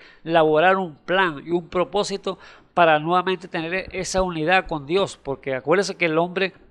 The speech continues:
no busca a Dios, el hombre huye más bien de la presencia de Dios, porque así aconteció allá en el huerto,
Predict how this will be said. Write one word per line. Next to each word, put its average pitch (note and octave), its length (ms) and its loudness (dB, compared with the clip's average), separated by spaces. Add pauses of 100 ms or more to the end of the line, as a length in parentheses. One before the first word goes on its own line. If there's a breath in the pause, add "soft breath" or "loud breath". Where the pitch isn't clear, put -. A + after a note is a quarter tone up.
no F3 240 2
busca G#3 360 0
a E3+ 40 2
Dios, D#3+ 300 0 (260 loud breath)
el D3+ 180 -4
hombre G3+ 380 0
huye G#3+ 340 2
más F3+ 160 0
bien F#3 140 -4
de F3+ 60 -4
la F3 120 0
presencia E3 440 -8
de C#3+ 60 -6
Dios, G#3+ 200 2
porque D#3 300 -6
así D3+ 220 -8 (120)
aconteció E3 640 0
allá E3 220 -4
en D#3 80 -8
el D3+ 80 -6
huerto, F3+ 420 -2